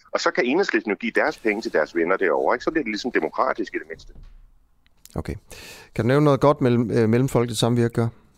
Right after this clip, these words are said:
Speaker 1: Jamen, øh, mon ikke jeg bliver inviteret på en kop kaffe? Det er jeg faktisk blevet en gang,
Speaker 2: Kan,
Speaker 1: jeg lavede
Speaker 2: kan du,
Speaker 1: radio.
Speaker 2: kan du nævne noget? Det er bare, du ved, det der med, jeg tænker nogle gange,
Speaker 1: Nå,
Speaker 2: hvis,
Speaker 1: okay,
Speaker 2: hvis det ikke er
Speaker 1: det er jo
Speaker 2: Ja, det er bare i forhold til, hvor nuanceret du er i det her, hvor meget du egentlig sætter dig ind i det, Messerschmidt. Kan du nævne noget,
Speaker 1: Jamen, jeg har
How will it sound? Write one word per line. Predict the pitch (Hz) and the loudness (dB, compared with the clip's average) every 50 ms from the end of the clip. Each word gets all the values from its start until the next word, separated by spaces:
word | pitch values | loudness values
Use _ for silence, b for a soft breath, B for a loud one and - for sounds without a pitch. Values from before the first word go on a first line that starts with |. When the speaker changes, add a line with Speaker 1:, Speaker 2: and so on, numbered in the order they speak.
| B B B B B B B B B B B B B B _ _ - - | B B B B B B B B B B B B B B _ _ -18 -6
Speaker 1:
Jamen, | - 76 78 80 78 76 73 | -6 -4 -2 -2 -4 -2 -2
øh, | 73 73 | -2 0
mon | 80 87 90 | 0 0 0
ikke | 87 - 101 | 0 0 -2
jeg | 90 | 0
bliver | 90 95 87 | 2 0 0
inviteret | 82 80 - - 95 92 | 0 -2 0 0 0 0
på | - 92 | 0 -2
en | 90 | -2
kop | - - 80 | -2 -2 -4
kaffe? | _ - 76 71 71 - - | _ 0 0 0 0 -2 -2
Det | - 113 113 | 0 2 2
er | 117 | 2
jeg | 127 135 | 0 0
faktisk | - 107 87 80 _ | 0 -2 -2 -2 _
blevet | - 95 101 107 113 | -4 -2 0 0 -2
en | 101 | 0
gang, | - 92 95 98 | 0 -2 -2 0
Speaker 2:
Kan, | - 143 | -2 -2
Speaker 1:
jeg | 85 | 0
lavede | 87 92 | 2 2
Speaker 2:
kan | 139 | 2
du, | 117 107 | 2 0
Speaker 1:
radio. | 117 - | -2 0
Speaker 2:
kan | - 139 | 0 2
du | 123 131 | 2 4
nævne | 135 147 170 175 | 4 4 4 4
noget? | 160 135 113 135 | 4 2 4 2
Det | 156 143 | 4 4
er | |
bare, | 151 151 156 | 6 4 4
du | - - 151 | 4 2 2
ved, | 139 139 127 | 4 4 4
det | 131 139 | 4 4
der | 139 131 120 | 4 4 6
med, | 117 120 117 117 117 117 | 4 4 4 4 4 2
jeg | 120 120 113 | 2 0 0
tænker | - 143 120 117 | 2 0 2 2
nogle | 110 110 110 | 2 2 2
gange, | 107 131 135 - | 2 2 2 0
Speaker 1:
Nå, | 127 85 | -2 -4
Speaker 2:
hvis, | - 113 - - | -4 -4 -4 -2
Speaker 1:
okay, | 202 | -4
Speaker 2:
hvis | 120 - | -2 2
det | - 143 | 2 4
ikke | 143 147 | 4 6
er | 135 120 117 | 4 4 2
Speaker 1:
det | - - | 0 -4
er | - - - | -10 -10 -12
jo | 247 247 262 _ _ _ _ _ - B B B B B | -14 -16 -16 _ _ _ _ _ -20 B B B B B
Speaker 2:
Ja, | - | 2
det | 143 185 | 2 4
er | |
bare | 190 180 180 | 6 6 4
i | 175 | 6
forhold | - 196 190 175 | 4 4 4 4
til, | - | 4
hvor | 151 160 | 4 4
nuanceret | 160 160 156 147 135 131 - - 185 156 127 | 6 6 6 6 4 4 4 4 4 4 4
du | 123 | 4
er | 117 120 131 | 4 4 4
i | 135 | 4
det | 120 113 110 | 2 2 2
her, | 113 107 101 | 2 2 2
hvor | 95 101 | 2 2
meget | 104 110 120 | 2 2 4
du | 131 | 4
egentlig | 127 117 107 104 | 2 2 2 2
sætter | - 120 104 104 | 0 0 0 2
dig | 101 110 110 | 2 2 2
ind | 113 107 | 2 2
i | 104 | 2
det, | 95 95 87 - - | 0 -2 -4 -4 -4
Messerschmidt. | - 107 101 101 107 - - 101 98 - B B B B B B | -2 -2 -2 -2 -4 -4 -4 -4 -4 -4 B B B B B B
Kan | - - | -4 0
du | 117 | 2
nævne | 143 180 214 | 4 4 6
noget, | 208 185 147 | 6 4 4
Speaker 1:
Jamen, | 135 120 127 | 4 4 2
jeg | 127 | 2
har | 117 123 113 | 2 2 2